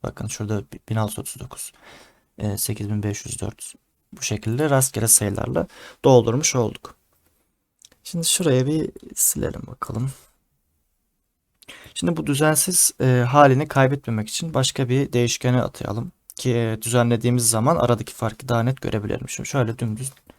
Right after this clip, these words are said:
düzensiz diyorum. Diziye at-, atadım. Tamam, çok güzel. Daha sonra,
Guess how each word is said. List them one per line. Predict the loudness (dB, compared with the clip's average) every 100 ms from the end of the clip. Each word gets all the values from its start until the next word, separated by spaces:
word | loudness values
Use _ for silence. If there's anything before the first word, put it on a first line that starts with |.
| _ _ _ _
düzensiz | -4 -2 -2 -4 -8
diyorum. | -8 -4 -4 -4 _ _ _ _ -2
Diziye | 0 2 0
at-, | 0 -6 -6
atadım. | -2 -2 -6 -16 -20 -20 _
Tamam, | -8 -8 -10 -16
çok | -16
güzel. | -18 -18 -20 _ _ _ _ _ _ _ _ _ _ -20 _ _ _ _ 2
Daha | 4
sonra, | 4 2 0 0